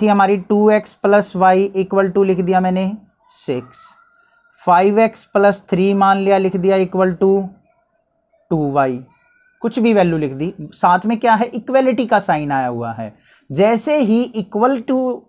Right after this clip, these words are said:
कुछ आता है, वो क्या बन जाता है? अलजेब्रिक एक्सप्रेशन एक इक्वेशन बन जाती है। आपको ये चीज़ समझ में आ गई है?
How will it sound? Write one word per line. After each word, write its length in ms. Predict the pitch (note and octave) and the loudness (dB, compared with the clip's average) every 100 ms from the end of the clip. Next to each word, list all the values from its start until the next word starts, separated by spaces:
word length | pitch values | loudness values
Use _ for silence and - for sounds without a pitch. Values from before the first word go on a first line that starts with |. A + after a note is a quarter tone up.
| - | -4
कुछ 220 | A#3+ A3 | -2 0
आता 300 | E3+ - D#3+ | 0 0 -2
है, 320 | C#3+ C3+ F#3 - _ _ | 0 -4 -6 -10 _ _
वो 140 | G3 A#3 | 0 2
क्या 220 | A#3+ A#3 | 2 4
बन 180 | A3+ F#3 | 2 2
जाता 280 | F3 F3+ | 2 2
है? 120 | F#3 G#3+ | 0 0
अलजेब्रिक 600 | F#3+ F#3+ G3 F#3+ G#3 G3 | 0 2 2 0 -2 -4
एक्सप्रेशन 520 | F#3+ - F3 F#3 E3+ | -6 -4 -4 -2 -4
एक 380 | E3 A#3+ D4+ - _ _ _ | -4 -2 -4 -6 _ _ _
इक्वेशन 440 | A3+ A#3+ A3+ - E3 | -4 2 2 2 -2
बन 200 | C#3 A#2+ | -4 -6
जाती 340 | A#2+ - A#2 | -8 -10 -14
है। 160 | G#2+ G#2+ _ _ _ _ - | -14 -16 _ _ _ _ -6
आपको 320 | C3+ - F3 | -6 -4 -4
ये 100 | E3+ | -4
चीज़ 200 | F3 F#3+ | -2 -4
समझ 240 | G#3 G3+ F#3 | -2 -4 0
में 100 | G3+ | 2
आ 100 | G3+ | 2
गई 180 | G#3+ | 0
है? 280 | G#3 A3+ B3+ | 2 0 0